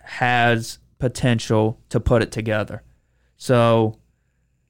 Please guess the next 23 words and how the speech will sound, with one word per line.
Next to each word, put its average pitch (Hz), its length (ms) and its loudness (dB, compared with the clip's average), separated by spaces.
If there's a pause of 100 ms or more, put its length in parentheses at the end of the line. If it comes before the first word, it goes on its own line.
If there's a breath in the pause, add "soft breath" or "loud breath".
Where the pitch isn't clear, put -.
that's 131 200 0
what 160 120 4
we're 143 120 4
betting 131 300 2
on 135 140 2
here. 131 280 4
We 123 140 2
think 127 240 -2
Minnesota's 123 540 0
gonna 120 180 2
muddy 120 300 2
the 113 120 -2
game 113 280 2
up 113 120 0
behind, 113 560 0
behind 110 320 -2
the 110 60 -4
big 113 200 2
O 110 120 4
line 110 300 2
and 107 120 -2
the 120 60 -2
defense. 113 720 0